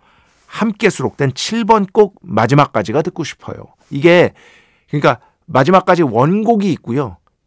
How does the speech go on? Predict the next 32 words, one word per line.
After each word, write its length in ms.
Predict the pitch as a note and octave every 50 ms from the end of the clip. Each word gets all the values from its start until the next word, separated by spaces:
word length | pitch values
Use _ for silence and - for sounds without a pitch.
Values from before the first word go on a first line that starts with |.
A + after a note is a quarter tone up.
| _ _ _ _ _
그게 180 | - C#3+ D3+ D#3+
오 160 | B2 B2 C#3+
번 160 | D3 G3+ G3
트랙이거든요. 640 | - - - C3 B2 A#2 G2 G2+ F2+ F2+ A2 B2 C3+
저도 240 | - - - - G3
기억나요. 480 | - - F3+ F3+ E3+ D3+ B2 A#2 A2+
이 120 | A2 A2 B2
앨범이 300 | C3+ C3 A2+ B2 A2+ G#2+
있었으니까. 460 | G2 - A2+ G2 - G2+ F#2 - F2+ -
그 120 | - - -
뒤에, 340 | - - C#3+ D#3+ F#3 F#3+
뒤에 320 | - - A2 B2+ C#3 B2+ - _ _ - - - -
이게 160 | - A#2+ -
발라드 460 | - - - - A2+ C#3 D#3+ F#3 F3+ G3+
버전이 360 | F3+ E3+ D3 C#3+ C#3+ D3+ D#3
또 140 | - E3+ D#3+
따로 200 | - F3+ F3+ F3+
수록돼 360 | E3 - - A3+ G3+ - A3+
있었습니다. 640 | F3 - A#2+ G2+ - - F#2+ - - - - - _ _ _ _ _ _ _ _ -
저는 240 | - D3+ F3+ F#3
이, 80 | D#3 C3+ B2+ - D3+ C#3 A#2 - - _ -
이 260 | B2+ A#2 A#2 A#2 G#2 -
오 200 | - C#3 D#3 D#3+
번 160 | G#3 G#3+ G3
곡보다 520 | F3+ G#3 F#3 - - B2+ G#2+ B2+ B2+ A2 - - - - _ -
이 120 | - C3
칠 320 | - - - - A3+ A#3+
번 160 | G#3+ A3 G#3+ G3
곡이 360 | G3 G3 D#3 D3 F#3+ G3+ F#3+ _ _ _ _ -
더 100 | - B2+
좋다 520 | - A#2+ B2+ C3 - - C3+ G#2 F#2 - -
이러면서 580 | B2+ A#2+ C3 B2 A#2 G2+ F2+ F#2 F2+ A2 A2+